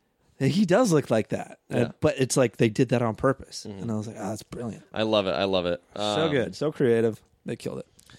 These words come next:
Speaker 2: Yeah, it's, uh, it's, it's a,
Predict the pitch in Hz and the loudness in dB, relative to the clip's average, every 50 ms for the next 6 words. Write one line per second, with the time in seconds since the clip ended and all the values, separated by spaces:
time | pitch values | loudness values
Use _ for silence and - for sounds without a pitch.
0 | _ _ _ _ 117 117 113 98 87 - - - _ _ - 127 131 127 - - | _ _ _ _ 2 4 4 4 2 0 -6 -16 _ _ 0 0 0 0 -2 -2
1 | - 156 147 139 135 131 127 123 120 - - 139 - - - - 143 143 - 156 | 0 2 4 4 6 6 4 4 2 2 0 -4 -6 -8 -8 -8 -8 -4 0 0
2 | 147 143 | 2 2